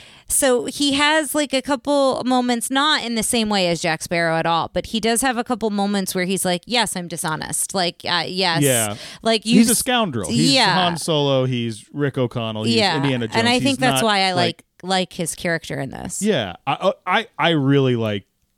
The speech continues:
Speaker 2: Frank Wolf. I thought
Speaker 1: Yeah.
Speaker 2: he was a very fun character. I mean,
Speaker 1: Mm-hmm.
Speaker 2: he's played by The Rock, so he's a, a pretty much a slight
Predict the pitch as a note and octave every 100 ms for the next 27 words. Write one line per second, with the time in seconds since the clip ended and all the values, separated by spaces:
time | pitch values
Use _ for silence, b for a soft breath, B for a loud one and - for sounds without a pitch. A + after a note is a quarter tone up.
0 | _ _ _ _ - A#2 G#2 G#2+ F#2+ -
1 | - - - E3+ A#2 B2+ B2 A2+ G#2+ G2
2 | A#2 A2+ G#2+ - G#2+ G#2 G2 - G2 F#2+
3 | G#2 - B G3 G3+ D#3+ D#3 E3+ - F3
4 | - F#3+ F3+ D#3 C#3+ C3+ B2 A#2+ - A#2+
5 | B2 A2+ A2 - C3 - C3 - - D3+
6 | C3 A#2 - - _ - - C3+ B2+ -
7 | B2+